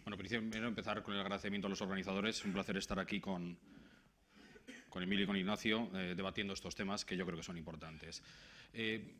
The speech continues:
voy a centrarme en una de las conclusiones del informe. El informe es un informe, me parece un informe excelente, ¿no? Pero,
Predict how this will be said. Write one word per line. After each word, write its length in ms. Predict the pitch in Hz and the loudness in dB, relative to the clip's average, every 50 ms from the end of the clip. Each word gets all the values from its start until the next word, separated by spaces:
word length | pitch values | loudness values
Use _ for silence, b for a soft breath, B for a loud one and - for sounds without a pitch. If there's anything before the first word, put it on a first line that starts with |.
| - - | -18 -12
voy 300 | 127 127 120 135 151 156 | -8 0 4 6 8 8
a 180 | 160 156 156 147 | 8 8 8 6
centrarme 760 | - - 131 120 117 123 131 135 139 139 143 143 143 139 - - | 4 2 0 2 2 4 2 4 4 4 4 4 4 2 2 0
en 180 | 104 104 101 | 0 0 2
una 220 | 110 113 113 113 107 | 2 4 4 4 6
de 60 | 107 | 6
las 160 | 104 104 - | 4 2 2
conclusiones 440 | - 110 92 107 101 - 123 113 104 | -2 -2 -2 -2 -2 0 0 0 0
del 100 | 110 107 | 0 -2
informe. 260 | 101 - 139 135 139 | 0 0 2 2 2
El 60 | 113 | 2
informe 240 | 98 - 113 107 107 | 2 0 0 0 0
es 60 | 95 | 0
un 80 | 107 104 | 0 -2
informe, 220 | 98 - - 104 | -2 -2 -2 -2
me 60 | 98 | -2
parece 200 | 92 101 98 - | -2 -2 -2 -2
un 60 | 101 98 | -2 -2
informe 220 | 90 101 95 101 | -2 -2 -2 -2
excelente, 420 | 95 - 113 113 117 117 117 113 | -2 -2 0 0 0 2 2 2
¿no? 140 | 110 117 120 B B B B B B B B B | 0 0 -2 B B B B B B B B B
Pero, 340 | - 135 135 139 143 135 | 4 6 6 6 4 4